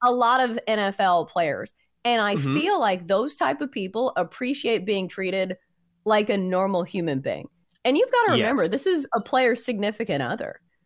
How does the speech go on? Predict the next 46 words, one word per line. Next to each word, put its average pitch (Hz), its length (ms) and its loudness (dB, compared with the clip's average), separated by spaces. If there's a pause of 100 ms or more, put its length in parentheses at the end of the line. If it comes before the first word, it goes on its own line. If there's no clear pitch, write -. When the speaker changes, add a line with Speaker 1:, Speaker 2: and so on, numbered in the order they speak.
(180)
Speaker 1:
Like, 247 200 2
do 208 100 -2
you 277 200 4
think 494 220 2
it's 339 160 -4
kind 214 300 -2
of 208 140 -2
weird 180 560 0
if 196 200 -2
they 220 120 2
went 214 280 -2
out 185 180 2
of 208 80 0
their 202 100 2
way 180 300 0
to, 202 80 2
like, 180 280 2 (340)
mention 226 520 0
Taylor 214 320 0
Swift 208 300 -2
and 175 120 -2
do 202 160 0
all 185 140 4
these 156 200 -2
things 359 220 -2
for 196 120 0
her 165 160 2
when, 175 420 0 (240)
you 349 80 2
know, 294 120 4
there 320 240 4
are 330 40 4
other 277 220 4
players' 165 400 2
wives? 131 480 -4 (320)
And 247 120 4
they're 262 80 4
like, 247 220 2
"Well, 247 280 4
how 262 160 2
Speaker 2:
Yeah. 196 160 2
Speaker 1:
come 254 260 0
you 247 140 0
didn't 233 320 0
mention 220 640 -2
me? 185 480 -2